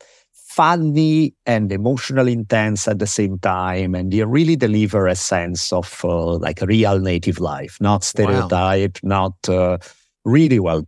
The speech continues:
Speaker 1: done. And so I like the fact that a guy like him, who ten years ago, nobody would have let him do something like this.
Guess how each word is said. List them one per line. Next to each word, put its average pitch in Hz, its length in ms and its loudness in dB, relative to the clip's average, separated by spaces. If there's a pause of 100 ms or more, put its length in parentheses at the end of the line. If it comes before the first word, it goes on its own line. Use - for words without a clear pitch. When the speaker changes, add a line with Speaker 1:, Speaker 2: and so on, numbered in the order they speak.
Speaker 1:
done. 71 220 -6
And 98 100 -6
so - 140 -2
I 135 120 4
like 165 300 2
the 101 80 0
fact 87 360 -4
that 90 100 -2
a 90 60 -2
guy 98 260 2
like 92 340 0
him, 101 240 2
who 85 320 -6 (520)
ten 123 180 2
years 113 320 2
ago, 92 260 2
nobody 92 400 0
would 90 160 -2
have 82 180 -4
let 85 260 -2
him 101 140 2
do 113 120 2
something 117 420 0
like 123 200 2
this. 127 320 0